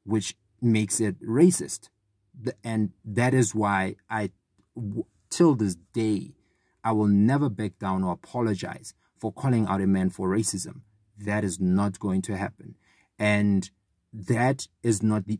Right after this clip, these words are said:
only thing. In twenty eighteen, when I stopped going to the church, another comment on think it was in May, it was in this month, two years ago, he said that he has a dog which is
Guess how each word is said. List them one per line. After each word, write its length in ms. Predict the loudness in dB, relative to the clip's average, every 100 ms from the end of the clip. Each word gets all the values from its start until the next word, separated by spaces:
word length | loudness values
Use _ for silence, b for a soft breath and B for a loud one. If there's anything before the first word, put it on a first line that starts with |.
| -4
only 340 | 0 2 2 -2
thing. 380 | -2 0 0
In 100 | 0
twenty 400 | -2 -2 0 2
eighteen, 300 | 2 0 0
when 140 | 0 -2
I 100 | -4
stopped 920 | -6 -6 -8 -10 _ -2 -2 -4 -8
going 260 | -4 -4
to 100 | -6
the 100 | -12
church, 420 | -12 -14 -14 -20 -20 b b b b b -2
another 540 | 2 4 4 2 0
comment 420 | -2 -2 0 -2 -4
on 440 | -4 0 0 -4 -12 _ _ _
think 220 | 2 4
it 80 | 4
was 160 | 2
in 220 | 0 2 2
May, 220 | 0 -2
it 160 | -4
was 160 | -8 -4
in 200 | -2 0
this 220 | -2 -2
month, 300 | -6 -8 -12
two 160 | -12 -4
years 220 | -4 -4
ago, 340 | -8 -10 -14 -16 _ _ _ _
he 400 | -4 0 2 2
said 460 | 0 0 0 -2
that 440 | -8 -8 -10 -16 -20
he 760 | -20 -12 -2 0 2 2 0 -6 _ _ -8
has 320 | -4 -4 -4
a 180 | -4 -4
dog 720 | -6 -2 2 2 2 -2 -6 -12 _ _ _ -8
which 580 | 0 2 2 -4 -12 -14 _ -6
is 360 | -4 -4 -6